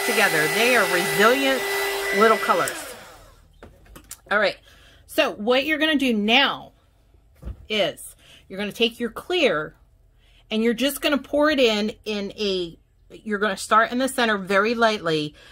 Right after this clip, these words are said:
and just swirl all the way out until you're out to the edge until it's full. All right, so up here with the red one, very slow,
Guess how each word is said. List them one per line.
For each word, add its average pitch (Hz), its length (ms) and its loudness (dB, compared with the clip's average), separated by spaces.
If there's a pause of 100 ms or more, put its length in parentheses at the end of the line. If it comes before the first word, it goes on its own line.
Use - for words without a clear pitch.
(140)
and 190 160 -4
just 190 240 -4
swirl 240 360 2
all 208 200 -2
the 247 80 0
way 254 160 2
out 202 320 4
until 202 280 -6
you're 180 220 -6
out 185 220 2
to 233 100 -6
the 233 160 -2
edge 175 400 -2
until 190 320 -4
it's - 180 -6
full. - 360 -10 (640)
All 170 80 -4
right, 180 320 -6 (500)
so - 220 -2 (680)
up 175 140 -16
here 277 160 -4
with 240 120 -4
the 214 80 -6
red 202 220 -4
one, 156 320 -8 (1900)
very 208 440 -6
slow, 165 500 -6